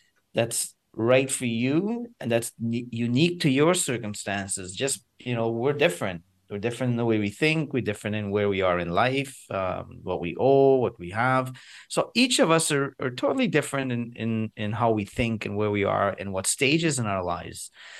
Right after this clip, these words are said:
So no matter where you are, where you are in life, retired, you know, heading for retirement or, you know, working,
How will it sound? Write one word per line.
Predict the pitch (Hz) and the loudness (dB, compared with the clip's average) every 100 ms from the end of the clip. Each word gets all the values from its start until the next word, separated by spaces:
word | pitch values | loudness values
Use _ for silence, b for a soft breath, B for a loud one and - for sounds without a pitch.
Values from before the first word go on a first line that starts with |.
| 196 B | -14 B
So | - 147 | -2 2
no | 147 | 4
matter | 180 226 240 | 6 6 6
where | 170 175 | 8 6
you | 165 143 | 4 4
are, | 160 - | 2 0
where | 135 143 147 143 147 | 2 2 2 0 -2
you | 123 120 - | -6 -4 2
are | 117 117 110 | 4 4 0
in | 110 | -4
life, | 104 120 143 135 147 - - | -2 -2 0 -2 -6 -16 -10
retired, | 110 - 117 113 110 131 202 - _ _ _ _ _ - | -8 -4 2 4 4 2 -2 -8 _ _ _ _ _ -10
you | 107 | -6
know, | 101 120 120 | -4 -6 -8
heading | - 107 120 123 | -4 -2 0 0
for | 131 | 0
retirement | 131 123 123 117 123 120 127 117 113 | -2 0 0 0 -2 -4 -4 -6 -8
or, | 92 92 90 - | -10 -10 -14 -16
you | 95 | -12
know, | 92 | -10
working, | 95 104 117 123 127 | -4 -4 -2 -2 -4